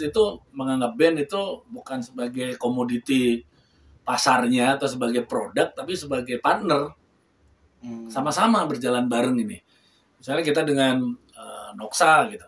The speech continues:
Speaker 1: sama-sama nih bentuk promosinya Noxa pasti dengan Burtan pasti berbeda. Bagaimana bentuk promosinya untuk Jin, dengan pro-, bentuk promosinya untuk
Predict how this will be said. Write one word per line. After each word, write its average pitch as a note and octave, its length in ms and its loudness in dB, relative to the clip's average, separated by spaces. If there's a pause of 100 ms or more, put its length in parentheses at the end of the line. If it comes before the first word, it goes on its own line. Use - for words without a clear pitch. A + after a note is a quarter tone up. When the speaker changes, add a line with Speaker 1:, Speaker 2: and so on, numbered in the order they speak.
Speaker 1:
sama-sama E3+ 480 0
nih E3+ 320 -4
bentuk C3 240 -6
promosinya C3 800 -2 (400)
Noxa G3 600 2
pasti E3+ 180 0
dengan C#3+ 300 0
Burtan E3 340 -4
pasti B2 240 -6
berbeda. G#2+ 460 -12 (640)
Bagaimana C3+ 380 0
bentuk D3 320 -2
promosinya C#3 500 -2
untuk C3+ 240 -4
Jin, G#3 540 2 (400)
dengan C3 340 -2
pro-, B2+ 220 0
bentuk B2+ 260 -4
promosinya C3 600 -2
untuk C3 400 0